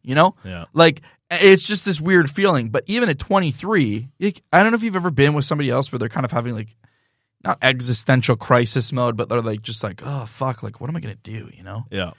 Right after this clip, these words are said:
Speaker 1: Right? Where they're just in that mode. It's like,
Speaker 2: Go live life.
Speaker 1: go do, just don't worry about that. 'Cause,
Speaker 2: Yeah.
Speaker 1: like, in two years, you'll forget this is happening right now. Like, you just
Speaker 2: Exactly.
Speaker 1: need to, like, continue putting one foot forward.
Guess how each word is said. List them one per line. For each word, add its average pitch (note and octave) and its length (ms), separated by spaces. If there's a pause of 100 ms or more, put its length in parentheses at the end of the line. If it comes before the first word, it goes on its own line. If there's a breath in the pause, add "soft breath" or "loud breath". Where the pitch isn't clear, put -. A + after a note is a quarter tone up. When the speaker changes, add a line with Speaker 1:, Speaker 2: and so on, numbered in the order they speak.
(160)
Speaker 1:
Right? C3 140
Where C3+ 140
they're C3+ 100
just B2+ 200
in C3 60
that G#2+ 200
mode. A#2+ 460 (920)
It's D3 160
like, F#3+ 160 (600)
Speaker 2:
Go A#2 80
live A#2+ 240
life. G2+ 360
Speaker 1:
go A3 220
do, E3+ 320
just D#3+ 300
don't F#3 260
worry E3 220
about C3+ 240
that. G#2 240
'Cause, G#2 100
Speaker 2:
Yeah. G2 60
Speaker 1:
like, C#3+ 100
in C#3+ 80
two F#3 220
years, D3 360
you'll B2+ 120
forget A#2+ 420
this A#2 260
is G#2+ 120
happening G#2+ 440
right F2 140
now. F2+ 180
Like, G#2+ 160
you G#2 60
just F#2+ 160
Speaker 2:
Exactly. F#3+ 180
Speaker 1:
need F3+ 100
to, F3+ 100
like, D3+ 260
continue D3 420
putting C3+ 400
one B2+ 160
foot A#2 260
forward. A#2 600